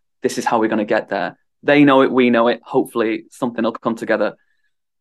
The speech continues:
And we understand that things don't always work out the way you'd like, and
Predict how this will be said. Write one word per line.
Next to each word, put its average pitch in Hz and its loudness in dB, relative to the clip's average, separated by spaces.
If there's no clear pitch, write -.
And 156 0
we 175 6
understand 170 2
that 123 -6
things 123 -6
don't 120 -2
always 113 -8
work 113 -6
out 117 -10
the 113 -16
way 110 -4
you'd 110 -6
like, 117 0
and 110 -12